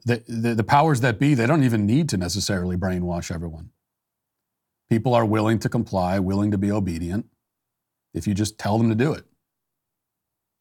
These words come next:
All right, one other quick thing. So after, uh, this is from,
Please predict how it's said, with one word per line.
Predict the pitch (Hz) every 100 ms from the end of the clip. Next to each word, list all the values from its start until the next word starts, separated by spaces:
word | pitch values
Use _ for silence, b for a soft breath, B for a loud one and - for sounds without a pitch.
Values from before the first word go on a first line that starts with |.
| _ _ _ _ _ b b b b b b b b -
All |
right, | 180
one | 214
other | 247 196
quick | 196 -
thing. | 180 151
So | 151 151
after, | 143 185 - 190 170 160
uh, | 147
this | 160
is | 147
from, | - 147 127